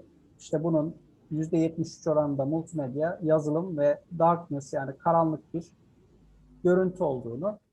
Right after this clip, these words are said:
bize vermişti. Burada da siz de hani ilk zaten alacağımız sonuç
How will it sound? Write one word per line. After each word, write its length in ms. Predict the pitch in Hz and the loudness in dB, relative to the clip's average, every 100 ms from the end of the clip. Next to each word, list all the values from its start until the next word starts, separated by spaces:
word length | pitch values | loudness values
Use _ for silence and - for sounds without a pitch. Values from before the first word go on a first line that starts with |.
| _ _ | _ _
bize 320 | 170 156 139 | -4 0 4
vermişti. 680 | 147 170 185 185 - - 214 - _ - | 6 4 4 -2 -6 -6 -6 -8 _ -12
Burada 300 | 214 160 135 | -6 -2 0
da 260 | 160 208 - _ _ _ | 2 0 -4 _ _ _
siz 340 | - 190 160 | -8 -6 -2
de 260 | 151 156 - _ _ - | 0 0 -2 _ _ -10
hani 280 | 135 123 - - | -8 -8 -8 -2
ilk 240 | 190 185 - _ | -2 -2 -16 _
zaten 380 | 175 160 175 156 | 2 2 2 0
alacağımız 640 | 175 170 165 165 147 143 | 2 2 2 0 0 -4
sonuç 320 | - 139 160 | -6 -6 -6